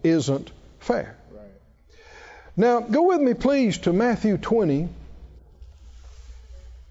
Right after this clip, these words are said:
Speaker 1: Now, if that, if you still got questions about that,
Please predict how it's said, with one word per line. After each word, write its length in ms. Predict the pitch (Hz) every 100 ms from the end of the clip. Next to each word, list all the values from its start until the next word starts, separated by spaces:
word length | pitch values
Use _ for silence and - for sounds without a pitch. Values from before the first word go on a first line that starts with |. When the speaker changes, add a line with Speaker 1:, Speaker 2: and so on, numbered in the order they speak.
| - - - -
Speaker 1:
Now, 140 | 294
if 100 | 320
that, 260 | 269 247 -
if 140 | 190
you 100 | 240
still 200 | 208 294
got 180 | 247 208
questions 440 | - 294 254 294
about 340 | 208 208 180 -
that, 300 | 170 240